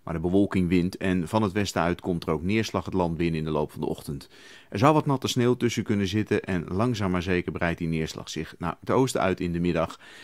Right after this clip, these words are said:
En dan gaat het ook allemaal wat verpieteren. De activiteit gaat eruit, maar er kan nog altijd een klein beetje natte sneeuw vallen op sommige plaatsen.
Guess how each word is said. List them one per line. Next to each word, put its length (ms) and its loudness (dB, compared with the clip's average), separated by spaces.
En 280 0
dan 260 2
gaat 260 -4
het 100 -8
ook 100 -2
allemaal 260 -2
wat 140 -6
verpieteren. 680 0
De 80 -2
activiteit 540 0
gaat 260 0
eruit, 320 0
maar 160 2
er 60 0
kan 120 0
nog 120 0
altijd 260 -2
een 60 -4
klein 200 2
beetje 260 2
natte 220 -2
sneeuw 280 2
vallen 240 0
op 80 -8
sommige 320 -4
plaatsen. 420 -4